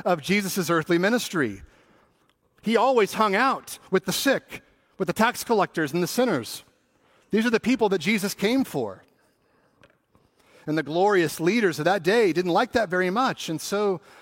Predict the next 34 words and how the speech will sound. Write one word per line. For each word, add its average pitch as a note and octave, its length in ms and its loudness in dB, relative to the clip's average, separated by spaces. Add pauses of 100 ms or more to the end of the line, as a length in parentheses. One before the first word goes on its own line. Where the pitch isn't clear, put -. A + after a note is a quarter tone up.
the D#3 100 2
leaders F3+ 360 2
go F3+ 120 2
to G3 80 2
the F3+ 80 -6
disciples E3+ 760 -4 (520)
in E3 240 0
Matthew F3 360 0
nine F3+ 380 2
and D3+ 100 0
say, D3+ 400 0 (680)
"Hey, G#3 360 -2 (1120)
uh, F3 320 0
what's F#3 220 -6
going A3+ 240 0
on A#3 180 2
here? C3 320 -4 (200)
Why E3+ 220 -2
does, C4 220 -4
uh, F3+ 180 -2
Jesus E3 680 -6
eat? - 520 -12 (640)
Why D#3 140 -4
does F3 120 -6
your D#3 100 -8
teacher D3 520 -8 (320)
eat G3+ 400 -2 (240)
with D#3+ 240 -2
the D3 80 -4
tax F3 320 -2
collectors C#3 560 -2
and C3 100 -4
the A#2+ 40 -8
sinners?" - 500 -10